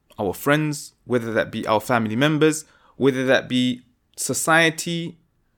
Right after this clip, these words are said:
whether that be a football team, whether that be a specific celebrity. We're being influenced throughout our lives. So the decisions that we actually make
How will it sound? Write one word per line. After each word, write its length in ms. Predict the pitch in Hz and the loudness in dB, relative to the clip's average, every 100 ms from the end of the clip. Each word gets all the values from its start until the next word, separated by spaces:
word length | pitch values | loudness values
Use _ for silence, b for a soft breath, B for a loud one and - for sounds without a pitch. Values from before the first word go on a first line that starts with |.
| _ | _
whether 260 | 131 131 131 | 0 0 2
that 300 | 131 - 127 | 2 0 0
be 400 | 139 139 131 - _ _ _ _ _ _ _ _ _ _ - | 0 2 -2 -8 _ _ _ _ _ _ _ _ _ _ -14
a 60 | |
football 480 | - - 143 156 170 | -6 -2 0 2 0
team, 560 | 170 175 170 170 170 - _ - | 0 0 0 0 -6 -12 _ -4
whether 260 | 127 127 | -2 -2
that 260 | 127 127 120 | 2 0 2
be 460 | 135 131 131 - _ _ _ _ _ _ _ _ _ _ _ | 0 0 -2 -6 _ _ _ _ _ _ _ _ _ _ _
a 60 | 127 | -6
specific 580 | - 143 - - 113 - | -2 0 0 -2 -4 -2
celebrity. 800 | 131 156 170 170 - 170 170 b b - | 2 4 2 -2 0 -2 -4 b b 0
We're 160 | 143 190 | 4 4
being 300 | 240 247 - | 4 0 0
influenced 920 | 190 220 214 180 151 131 123 - - | 2 2 2 2 4 4 -2 -8 -8
throughout 380 | 139 143 135 131 | 0 2 2 0
our 160 | 117 107 | 0 2
lives. 420 | 98 - - - _ _ _ _ _ _ _ _ _ _ b | 0 -2 -10 -16 _ _ _ _ _ _ _ _ _ _ b
So 160 | - 185 | 0 2
the 120 | 170 | 4
decisions 480 | 165 160 254 226 190 | 2 2 2 2 2
that 160 | 151 | 2
we 40 | 160 | 2
actually 300 | - - 147 | -2 -2 0
make 500 | 156 139 120 - | 2 2 0 -10